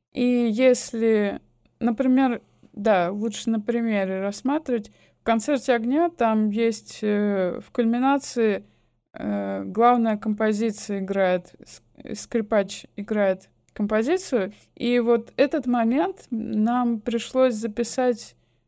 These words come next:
грубо говоря, до аниматика.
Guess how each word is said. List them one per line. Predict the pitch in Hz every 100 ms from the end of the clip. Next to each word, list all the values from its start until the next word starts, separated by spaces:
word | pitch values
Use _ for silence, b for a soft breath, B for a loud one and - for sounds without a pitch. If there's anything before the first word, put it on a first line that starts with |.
| _
грубо | 214 208 240 226 220
говоря, | 240 233 240 226
до | 196 233 233 226 220 214 -
аниматика. | 214 220 220 185 - - 185